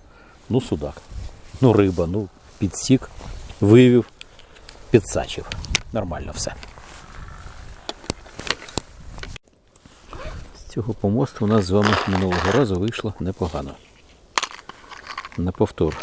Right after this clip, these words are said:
не сподіваюсь, бо весна не осінь.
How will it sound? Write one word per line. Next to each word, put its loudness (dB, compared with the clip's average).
не 0
сподіваюсь, 0
бо -4
весна -4
не -2
осінь. -4